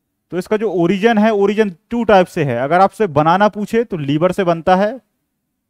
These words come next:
लीवर बना के दे देता है किसको? गॉल ब्लैडर को।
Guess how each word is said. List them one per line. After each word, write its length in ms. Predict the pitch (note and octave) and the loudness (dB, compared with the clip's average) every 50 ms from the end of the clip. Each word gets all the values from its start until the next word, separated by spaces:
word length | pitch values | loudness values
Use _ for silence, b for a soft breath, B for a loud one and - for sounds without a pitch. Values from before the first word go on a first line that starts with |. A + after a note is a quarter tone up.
| _ _ - C3 | _ _ -8 -4
लीवर 260 | D3 E3 E3+ F#3+ E3+ | -2 0 2 2 2
बना 240 | D3+ D#3+ E3+ F3 F3+ | 2 2 2 2 0
के 100 | F3+ F3+ | 0 0
दे 120 | F3 F#3 | 0 2
देता 240 | F#3+ F#3 - F#3+ F#3+ | 0 2 2 2 0
है 100 | F#3+ E3+ | 2 0
किसको? 440 | F3+ E3+ - - G3 G#3+ A#3+ B3 _ _ _ _ _ _ _ _ _ _ _ _ _ - - | -2 -6 -6 -6 -6 -6 -6 -8 _ _ _ _ _ _ _ _ _ _ _ _ _ -20 -16
गॉल 320 | B2+ B2 D3 D#3+ E3+ F#3 | -4 0 2 4 4 4
ब्लैडर 340 | E3 F3 F3 F3+ F3+ G3 F#3+ | 4 4 4 4 4 4 2
को। 260 | F#3 G3+ G#3+ A#3+ A#3 | 2 -2 -4 -4 -4